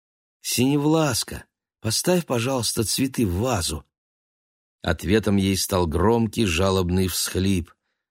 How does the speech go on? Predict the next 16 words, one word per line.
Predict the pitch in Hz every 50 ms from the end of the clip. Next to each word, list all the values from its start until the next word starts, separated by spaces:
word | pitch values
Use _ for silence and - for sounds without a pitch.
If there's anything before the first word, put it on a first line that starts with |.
| _ _ _ _ _ _ _ _ _ _
После | - 92 92 - - 95
того, | 85 98 98 98 101 92
как | - 92 85 -
тётя | - 104 98 85 90
Лис | 87 87 95 101 92 - - - - - _ _ _ _ -
быстро | - 107 110 107 - - 95 95
заварила | 95 76 82 92 95 95 92 98 95 92
чай | - - - - 101 101 98 90 85 80 - _
и | - 87
высыпала | 90 92 110 104 - 95 82 - 98 95 95
гору | 85 80 104 110 107 101 98
миндального | 95 95 95 92 87 98 98 98 92 90 92 92
печенья | 82 - - 82 - - 101 101 92 90 87
прямо | 82 90 87 95 92 90 85
на | 85 85
стол, | 82 - - - 110 117 120 117 110 -